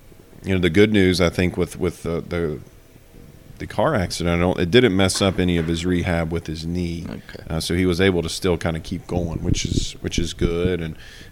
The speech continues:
Speaker 1: um, I know he's been in the gym with the guys and
Speaker 2: Yeah.
Speaker 1: working. I, I just think he's probably at that last little bit, I guess, of maybe the
Speaker 2: Mm-hmm.
Speaker 1: contact or full speed. But,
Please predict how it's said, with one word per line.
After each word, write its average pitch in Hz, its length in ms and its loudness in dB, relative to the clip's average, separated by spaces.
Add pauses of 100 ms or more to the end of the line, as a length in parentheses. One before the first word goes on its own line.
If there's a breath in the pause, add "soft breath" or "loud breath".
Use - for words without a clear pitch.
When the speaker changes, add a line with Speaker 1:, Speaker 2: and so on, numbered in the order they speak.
(100)
Speaker 1:
um, 80 480 -2 (180)
I 90 60 0
know 87 160 4
he's 90 100 4
been 85 160 0
in 85 120 0
the 85 40 0
gym 85 260 -2
with 82 120 -4
the 90 80 -4
guys 90 400 -4
and 90 100 -4
Speaker 2:
Yeah. 113 80 2
Speaker 1:
working. 98 260 -4
I, 78 380 -4
I 85 40 -4
just 82 220 -6
think 82 140 -6
he's 82 140 -6
probably 85 340 0
at 80 80 -6
that 82 200 -2
last 85 380 -4
little 90 220 -6
bit, 90 300 -2
I 82 100 -4
guess, 82 300 -8
of 80 160 -6
maybe 82 260 -4
the 80 260 -10
Speaker 2:
Mm-hmm. - 40 -16
Speaker 1:
contact 87 720 -2
or 80 60 -10
full 87 340 -2
speed. 85 520 -4
But, 80 200 -4